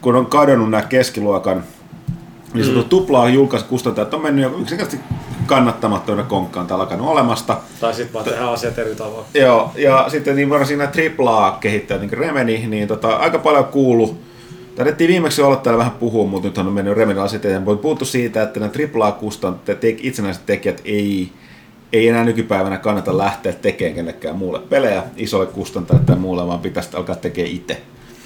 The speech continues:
Speaker 1: Ja sehän
Speaker 2: Joo.
Speaker 1: on mitä Remedy on tehnyt, eli jos kerrotaan, eli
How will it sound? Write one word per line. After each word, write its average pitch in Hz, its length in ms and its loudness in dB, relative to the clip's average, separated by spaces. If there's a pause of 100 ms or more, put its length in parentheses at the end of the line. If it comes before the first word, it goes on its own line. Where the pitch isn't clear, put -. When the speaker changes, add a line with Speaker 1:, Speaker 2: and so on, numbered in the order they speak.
(500)
Speaker 1:
Ja - 80 -6
sehän 98 180 4
Speaker 2:
Joo. 104 160 6
Speaker 1:
on 107 60 4
mitä 104 240 4
Remedy 107 320 2
on 107 100 0
tehnyt, 113 340 4
eli 98 220 4
jos 104 160 2
kerrotaan, - 580 4 (880)
eli 120 440 6